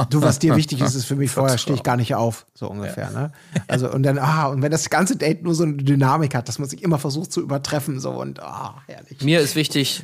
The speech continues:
Speaker 3: das Augenvertrauen.
Speaker 2: Mhm.
Speaker 3: Und auch das Fußvertrauen.
Speaker 2: Was gefällt dir an mir? Ja, Aussehen. Okay, mir an dir, Aussehen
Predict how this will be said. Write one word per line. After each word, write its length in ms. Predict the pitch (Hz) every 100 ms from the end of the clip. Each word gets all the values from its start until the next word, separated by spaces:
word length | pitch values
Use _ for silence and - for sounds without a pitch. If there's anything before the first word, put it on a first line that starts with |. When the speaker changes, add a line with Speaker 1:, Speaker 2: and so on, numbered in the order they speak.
| -
Speaker 3:
das 220 | 131 -
Augenvertrauen. 720 | 151 147 120 120 107 110 107 - - _ _ _
Speaker 2:
Mhm. 480 | 127 117 110 110 139 - - -
Speaker 3:
Und 200 | 147 147
auch 100 | 131
das 160 | 127
Fußvertrauen. 680 | - 175 - 120 - 107 110 - _ - - - - -
Speaker 2:
Was 160 | 120
gefällt 340 | 139 - 120 127
dir 180 | 120
an 280 | 107 110 107
mir? 340 | 110 117 151 156
Ja, 320 | 135 113 104 - - -
Aussehen. 560 | 113 123 - 101 107 -
Okay, 280 | - - 123
mir 220 | 110 131
an 120 | 123
dir, 300 | 120 143 160 -
Aussehen 640 | 127 165 - - 151 147